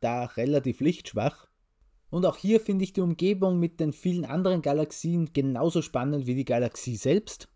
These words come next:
Und du hast absolut recht, die Details sind großartig. Die Galaxie ist nämlich wirklich klein und du hast sie super eingefangen.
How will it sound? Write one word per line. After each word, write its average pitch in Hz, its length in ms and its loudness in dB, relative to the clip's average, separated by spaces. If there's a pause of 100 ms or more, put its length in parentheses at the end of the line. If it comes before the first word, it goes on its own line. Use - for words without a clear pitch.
(300)
Und 190 200 0
du 170 60 6
hast 151 180 0
absolut 208 460 0
recht, 175 240 0
die 143 80 -2
Details 143 480 0
sind 170 140 -2
großartig. 117 600 0
Die 139 100 -4
Galaxie 156 380 0
ist 190 100 0
nämlich 175 240 -2
wirklich 233 360 0
klein 170 400 0
und 156 260 -4
du 139 80 4
hast 123 220 0
sie 113 80 -4
super - 380 -2
eingefangen. 104 640 -2